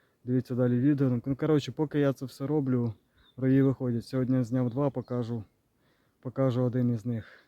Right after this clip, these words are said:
Коротше, поїхали дивитися, буде цікаво. Ну і, звісно, мед є, покажу, що там по медам. Все, поїхали дивитися. Бо тут було вісім розплода, мені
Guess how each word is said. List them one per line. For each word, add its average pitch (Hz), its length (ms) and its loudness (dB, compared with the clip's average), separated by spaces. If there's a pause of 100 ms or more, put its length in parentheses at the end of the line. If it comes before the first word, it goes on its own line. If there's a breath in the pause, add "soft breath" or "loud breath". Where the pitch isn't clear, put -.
(160)
Коротше, 131 340 -4
поїхали 131 460 -2
дивитися, 123 380 -2
буде 113 240 -6
цікаво. 104 520 -12 (420 soft breath)
Ну 180 120 -4
і, 151 80 4
звісно, 135 360 0
мед 123 260 0
є, 143 300 -2 (300)
покажу, 117 380 -10
що 117 180 -18
там 117 160 -12
по 113 100 -12
медам. 104 380 -10 (600)
Все, 123 160 -10
поїхали 123 500 -4
дивитися. 110 540 -14 (1400)
Бо 135 120 -14
тут 156 180 -12
було 156 360 -4
вісім 147 240 -6
розплода, 151 480 -6
мені 147 280 -2